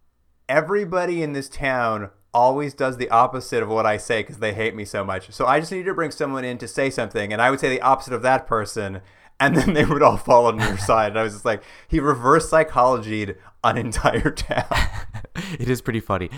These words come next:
Speaker 2: 'cause it is like, why is he being so weird, uh, at the press conference? 'Cause it's like the press conference was happening at the beginning of the episode. He keeps being like,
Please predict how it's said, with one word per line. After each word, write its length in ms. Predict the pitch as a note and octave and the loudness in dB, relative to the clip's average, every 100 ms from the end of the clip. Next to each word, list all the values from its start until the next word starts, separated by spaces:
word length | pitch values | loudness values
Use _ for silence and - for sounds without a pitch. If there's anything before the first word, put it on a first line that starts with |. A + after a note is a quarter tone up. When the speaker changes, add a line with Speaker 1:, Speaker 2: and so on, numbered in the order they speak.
| C3 | -6
Speaker 2:
'cause 140 | C3 B2 | -2 -2
it 100 | C#3 | -2
is 160 | D#3 | -2
like, 240 | B2 A2 - F#2+ | -4 -4 -10 -6
why 220 | G2+ D3 | -4 -2
is 160 | G3+ | -4
he 120 | - D#3 | -10 -8
being 260 | C3 B2+ | -6 -6
so 480 | - A#2 G#2 F#2+ F#2+ | -6 -6 -6 -6 -10
weird, 720 | - E2 G2 G#2 G2+ F#2 F2 F2 _ _ - | -14 -6 -4 0 -2 -2 -6 -12 _ _ -8
uh, 220 | E2+ D#2+ F2+ | -6 -4 -6
at 120 | - | -6
the 60 | |
press 240 | - F#2+ - | -4 -4 -4
conference? 320 | E2+ D2+ D#2+ | -6 -6 -8
'Cause 180 | G#2+ F#2 | -8 -8
it's 140 | - | -6
like 140 | G2 G2+ | -6 -4
the 60 | |
press 180 | - A2 | -6 -4
conference 320 | G#2+ F#2+ F2 | -4 -4 -6
was 80 | E2+ | -4
happening 240 | F2+ F2 F2 | -4 -4 -8
at 40 | |
the 40 | |
beginning 220 | D#2+ F2+ F#2+ | -8 -6 -6
of 40 | |
the 60 | D#2 | -6
episode. 300 | D#2+ E2 E2 | -6 -8 -8
He 80 | |
keeps 200 | F2+ F#2+ | -8 -8
being 200 | - F#2 | -6 -6
like, 260 | F2 D2+ | -4 -6